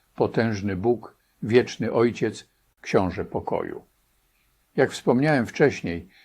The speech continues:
rzeczownik własny jest pisany wielką literą. To, co widzimy w tym wersecie, to właściwe wyrażenia,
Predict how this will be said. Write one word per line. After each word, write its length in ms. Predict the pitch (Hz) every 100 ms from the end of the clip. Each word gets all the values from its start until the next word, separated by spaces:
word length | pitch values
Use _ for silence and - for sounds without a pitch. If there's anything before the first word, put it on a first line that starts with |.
| _
rzeczownik 580 | 104 113 147 117 110 95
własny 500 | 92 117 - - 101
jest 200 | 92 -
pisany 460 | - - 104 104 92
wielką 420 | 101 92 101 92
literą. 560 | 90 117 90 - - - _ _ _ _ _ _ _
To, 140 | - 131
co 160 | -
widzimy 400 | 117 117 127 131
w 80 | 110
tym 160 | - 113
wersecie, 580 | 110 98 135 117 123 107
to 140 | 110
właściwe 540 | 101 92 - 135 110
wyrażenia, 800 | 98 104 98 92 113 113 113 123